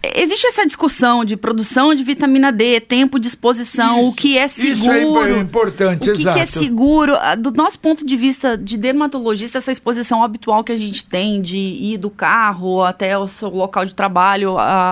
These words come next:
Speaker 1: a radiação que entra dentro das nossas casas é suficiente pra essa reposição de vitamina D. Cla-,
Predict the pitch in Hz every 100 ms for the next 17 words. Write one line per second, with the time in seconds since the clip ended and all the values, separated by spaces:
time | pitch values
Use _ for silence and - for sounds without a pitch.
0 | - 190 190 202 202 220 240 190 190 240
1 | 208 202 196 185 185 180 175 175 - 226
2 | 269 247 190 - - - - 240 - -
3 | 254 240 - 247 262 262 247 254 247 247
4 | 262 254 269 208 185 233